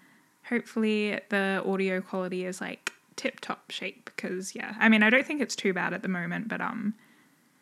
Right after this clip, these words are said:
yeah, I don't know, maybe it could be better. I haven't really listened back on the episodes, to be <laughs> honest. But as long as you can hear me and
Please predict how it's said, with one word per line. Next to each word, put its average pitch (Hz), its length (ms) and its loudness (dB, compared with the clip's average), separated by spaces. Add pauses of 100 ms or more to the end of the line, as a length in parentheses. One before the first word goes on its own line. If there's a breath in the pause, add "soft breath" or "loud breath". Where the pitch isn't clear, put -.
(520 soft breath)
yeah, - 180 -2 (280 loud breath)
I 202 80 2
don't 202 140 -4
know, - 200 -6
maybe 175 220 -2
it - 100 -6
could - 120 -6
be - 100 -6
better. - 180 -4
I 214 120 2
haven't 202 260 -2
really 180 320 -4
listened 202 540 -2 (380 loud breath)
back - 380 -6
on 196 140 0
the 190 100 -4
episodes, - 480 -6
to - 100 -10
be - 100 2
<laughs> - 380 8
honest. 294 560 4 (1200 loud breath)
But 320 260 2
as 254 140 4
long 302 140 4
as 294 100 -4
you 262 80 -2
can 226 120 6
hear 214 220 4
me 214 300 4
and 196 640 0